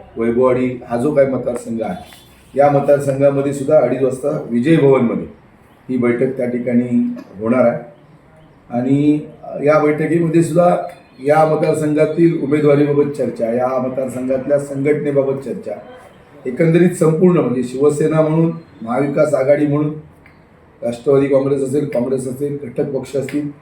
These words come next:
या सगळ्यांच्या बाबतीमध्ये याबाबतचं, अ, जे कार्यकर्त्यांचं मत आहे, प्रमुख पदाधिकाऱ्यांचं मत आहे,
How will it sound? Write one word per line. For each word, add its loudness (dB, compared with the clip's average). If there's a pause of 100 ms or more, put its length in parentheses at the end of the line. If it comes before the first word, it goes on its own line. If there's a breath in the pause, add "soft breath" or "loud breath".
(340)
या 0
सगळ्यांच्या 2
बाबतीमध्ये -2
याबाबतचं, 0 (220)
अ, -2
जे 2
कार्यकर्त्यांचं -2
मत 0
आहे, -6 (760)
प्रमुख -4
पदाधिकाऱ्यांचं 2
मत 0
आहे, -6